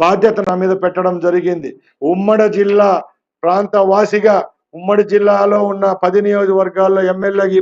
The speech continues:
ప్రాంతంలో గెలిచిన, ఇదే కడపలో పుట్టిన బిడ్డ నేను, ఇదే కడపలో జనరల్ హాస్పిటల్లో పుట్టిన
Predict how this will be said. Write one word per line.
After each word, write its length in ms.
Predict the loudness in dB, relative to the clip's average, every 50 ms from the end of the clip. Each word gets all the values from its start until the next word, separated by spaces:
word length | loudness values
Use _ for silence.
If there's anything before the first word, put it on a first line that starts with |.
| 0 -2
ప్రాంతంలో 480 | -4 -4 -4 -4 -4 -6 -4 -2 -2 -2 0
గెలిచిన, 300 | -2 -2 -2 -2 0 0 0 -2 -2 -8 _ _ _ _ _ -8 0
ఇదే 180 | 4 6 8 8 6 6 4 2
కడపలో 420 | 2 2 2 2 2 0 2 4 2 2 0 -4
పుట్టిన 280 | -6 -4 -4 -4 -2 0
బిడ్డ 160 | 0 0 0 0 0 0
నేను, 140 | -2 -4 -2 -2
ఇదే 140 | 0 0 0 0 0
కడపలో 380 | 0 0 0 0 0 0 0 0 0 -2
జనరల్ 260 | -4 -4 -2 0 0
హాస్పిటల్లో 440 | 0 -2 -4 -8 -8 -4 -2 -4 -2 -2
పుట్టిన 260 | -4 -6 -4 -4 -4